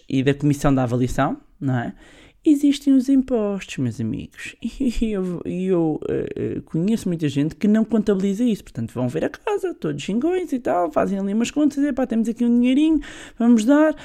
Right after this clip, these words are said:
hum, e aquilo está mesmo no osso, meus amigos, está mesmo ali no osso,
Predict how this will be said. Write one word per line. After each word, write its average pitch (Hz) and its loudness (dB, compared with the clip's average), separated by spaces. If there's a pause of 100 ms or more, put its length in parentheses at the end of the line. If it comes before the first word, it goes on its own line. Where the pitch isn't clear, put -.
(300)
hum, 262 8 (140)
e 214 4
aquilo 220 4
está 214 6
mesmo 220 6
no 175 6
osso, 127 0
meus 113 -6
amigos, - -8
está 208 4
mesmo 220 2
ali 208 0
no 202 6
osso, 123 0